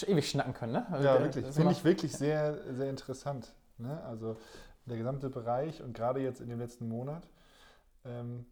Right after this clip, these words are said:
Speaker 2: ist sehr, sehr interessant und sehr, sehr wichtig einfach auch.
Speaker 1: Das ist so eine entscheidende Rolle, ne?
Speaker 2: Ja, ja.
Speaker 1: Wenn du da irgendjemand auf der Position hast, der sein Handwerk nicht versteht, dann, äh, gehen die Jungs alle am Stock.
Speaker 2: Ja. Und ich meine auch zum Beispiel,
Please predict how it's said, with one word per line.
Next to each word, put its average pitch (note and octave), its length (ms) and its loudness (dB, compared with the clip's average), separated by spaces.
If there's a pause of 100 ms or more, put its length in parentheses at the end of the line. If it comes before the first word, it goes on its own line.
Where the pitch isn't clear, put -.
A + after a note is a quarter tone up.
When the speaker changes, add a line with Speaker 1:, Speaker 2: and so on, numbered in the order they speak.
(140)
Speaker 2:
ist A#2+ 180 -12
sehr, C3 160 2
sehr B2+ 100 0
interessant C3+ 440 -6
und B2 100 -4
sehr, C3 280 2
sehr A#2+ 240 -2
wichtig - 420 -12
einfach G#2+ 320 -16
auch. - 80 -16
Speaker 1:
Das - 160 -10
ist A#2 100 -6
so B2+ 80 -4
eine A#2 140 0
entscheidende B2 640 -4
Rolle, A2+ 280 -2
ne? C#3 180 -8
Speaker 2:
Ja, A2 80 -6
ja. A2 280 -8
Speaker 1:
Wenn B2+ 100 -2
du B2+ 60 0
da C3 280 4
irgendjemand C3 560 -4
auf - 220 -6
der C3 100 -6
Position B2+ 440 -6
hast, B2+ 220 -8 (200)
der B2 140 -2
sein B2 160 -2
Handwerk C3+ 240 -4
nicht D#3 120 -6
versteht, C3 380 -6 (840)
dann, B2 380 -6
äh, - 40 -8 (360)
gehen C3 140 -4
die B2 60 -2
Jungs B2 200 -6
alle A#2+ 120 -2
am C#3 80 -6
Stock. - 300 -4 (240)
Speaker 2:
Ja. A#2+ 180 -10 (340)
Und B2+ 60 -4
ich - 80 -6
meine C#3+ 260 0
auch C#3 160 0
zum C#3+ 120 -8
Beispiel, B2+ 520 -4